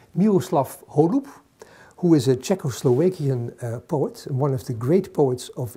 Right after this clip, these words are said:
Europe. And one of his poems is called Although.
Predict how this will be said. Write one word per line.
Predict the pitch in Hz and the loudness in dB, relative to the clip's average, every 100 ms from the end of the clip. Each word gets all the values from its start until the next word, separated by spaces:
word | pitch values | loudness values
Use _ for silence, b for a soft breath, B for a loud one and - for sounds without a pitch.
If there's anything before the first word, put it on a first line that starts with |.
| - | -8
Europe. | 113 127 113 - B B B B B B - | -4 -4 -6 -18 B B B B B B -6
And | 151 135 139 | -2 -2 0
one | 151 220 | 2 2
of | - | 2
his | 165 | -2
poems | - 190 156 156 131 - | 0 4 4 4 -4 -8
is | 135 | -8
called | - - 160 135 - _ _ _ _ | -6 -4 -2 -2 -6 _ _ _ _
Although. | 208 196 147 147 - | 4 4 4 -2 -6